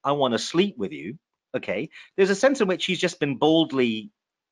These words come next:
obvious about what the project is. Um, and in the, in condition one of the experiment, where he came up into the bar and just was charming, the girl, uh, um, and obviously you can reverse genders here, I don't,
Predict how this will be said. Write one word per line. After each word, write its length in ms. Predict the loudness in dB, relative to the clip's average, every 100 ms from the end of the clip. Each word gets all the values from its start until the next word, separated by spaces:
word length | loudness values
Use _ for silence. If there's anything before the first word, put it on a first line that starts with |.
| _
obvious 580 | 2 2 2 -4 -4 -4
about 320 | -2 0 0
what 160 | 0 0
the 60 | 0
project 520 | 0 0 -2 -6 -8
is. 260 | -8 -8 -12 -20 -20 -4
Um, 260 | -2 -2 -4 -2
and 240 | -2 -2 -4
in 80 | -2
the, 140 | -2
in 120 | -4 -4
condition 480 | 0 0 0 0
one 140 | 4 4
of 100 | 4
the 60 |
experiment, 520 | 0 -2 -2 -2 -2 -2
where 120 | -2
he 60 |
came 220 | -2 -4 -4
up 80 | -6
into 180 | -10 -8
the 80 | -4
bar 200 | -2 0
and 80 |
just 140 | -4 -8
was 120 | -8
charming, 500 | -2 -2 -4 -8 -10 -14 -12 -4
the 80 |
girl, 540 | 0 4 6 6 2 -4 _ -8
uh, 160 | -6 -4
um, 140 | -8 -8
and 160 | -10 -8
obviously 240 | -10 -10
you 60 | -10
can 80 | -8
reverse 320 | 0 0 0
genders 340 | -2 -4 -4
here, 120 | -6
I 20 | -6
don't, 180 | -6